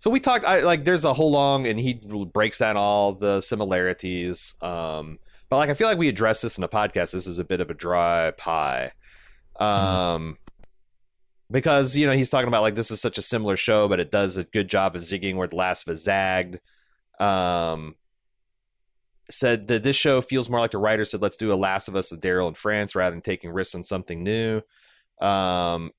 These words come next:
Speaker 1: so do you, I, I, I guess I talked more about that than you did. How are you feeling about this aping, the idea of this aping The Last of Us?
Speaker 2: Uh, like I said, I,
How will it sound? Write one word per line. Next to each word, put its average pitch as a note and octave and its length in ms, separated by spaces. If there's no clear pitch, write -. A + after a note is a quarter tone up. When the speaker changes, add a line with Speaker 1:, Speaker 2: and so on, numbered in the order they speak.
Speaker 1:
so E3 200
do D#3 80
you, F3+ 280
I, C#3 240
I, C#3+ 400
I D3 40
guess D#3 440
I D3 180
talked C3+ 400
more A2 120
about G#2 200
that G#2 160
than F#2 160
you G2+ 140
did. E2+ 420
How - 340
are F3+ 60
you D3+ 140
feeling F2 360
about D#2+ 680
this A2+ 320
aping, F#2+ 460
the C3+ 100
idea D3 220
of A#2+ 60
this A#2 160
aping G2+ 300
The F2+ 100
Last D#2+ 280
of A#1+ 140
Us? - 400
Speaker 2:
Uh, E3+ 500
like F3+ 220
I A#3+ 80
said, F3 220
I, A#2+ 320